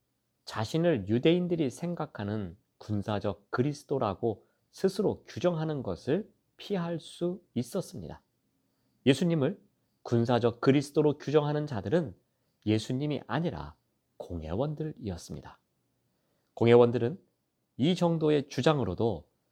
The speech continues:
예수님을 로마 총독에게 고발할 요건이 된다고 생각합니다. 그래서 칠십일 절 말씀을 보시면은 그들이 이르되, "어찌 더 증거를 요구하리오? 우리가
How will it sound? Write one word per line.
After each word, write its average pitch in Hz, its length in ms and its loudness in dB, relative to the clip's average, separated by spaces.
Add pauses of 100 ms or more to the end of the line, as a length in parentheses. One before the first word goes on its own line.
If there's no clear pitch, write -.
(280)
예수님을 95 760 2
로마 101 300 4
총독에게 113 720 -4
고발할 92 640 -2
요건이 98 480 -2
된다고 85 440 -4
생각합니다. 92 840 -12 (760)
그래서 90 240 -2
칠십일 127 480 4
절 151 180 6
말씀을 92 440 -4
보시면은 85 600 -4 (680)
그들이 185 340 6
이르되, 151 420 4
"어찌 120 380 2
더 185 120 2
증거를 143 540 2
요구하리오? 98 680 0 (540)
우리가 95 500 0